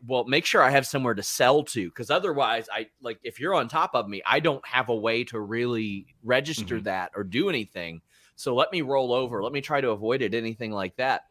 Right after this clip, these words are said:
Speaker 1: I ain't sitting here telling Tony Nese how to wrestle, but hey, you're supposed to protect your talent with your production. And I think that was, to me, that was the only thing I looked at, and I said, "That was a miss." But
Speaker 2: Yeah.
Speaker 1: I, I, I
Speaker 2: But,
Speaker 1: love the
Speaker 2: uh,
Speaker 1: crowd lighting, too. I love it when you can actually see the audience that's there.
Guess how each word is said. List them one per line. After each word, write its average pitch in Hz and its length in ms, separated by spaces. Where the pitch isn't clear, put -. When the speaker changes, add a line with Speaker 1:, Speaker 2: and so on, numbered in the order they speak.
Speaker 1:
I 139 100
ain't 147 160
sitting 135 180
here 127 100
telling 120 260
Tony 120 220
Nese 113 240
how 107 100
to 98 80
wrestle, 147 360
but 107 180
hey, 170 240
you're 131 80
supposed 131 340
to 123 60
protect - 640
your 123 200
talent 151 540
with 113 240
your 107 100
production. 98 760
And 123 80
I 131 60
think 135 220
that 139 180
was, 131 200
to 190 80
me, 302 140
that 247 180
was 175 180
the 147 180
only 156 240
thing 147 200
I 139 80
looked 139 260
at, 135 140
and - 80
I 120 60
said, 139 260
"That 185 180
was 127 100
a 101 80
miss." 80 520
But 113 140
Speaker 2:
Yeah. 82 160
Speaker 1:
I, 113 100
I, 123 160
I - 20
Speaker 2:
But, 170 180
Speaker 1:
love 123 220
the 139 100
Speaker 2:
uh, 135 40
Speaker 1:
crowd 117 340
lighting, 92 320
too. 101 220
I 110 100
love 123 200
it 113 80
when 107 140
you 98 60
can 117 100
actually 117 320
see 113 380
the 101 160
audience 82 440
that's 78 180
there. 64 280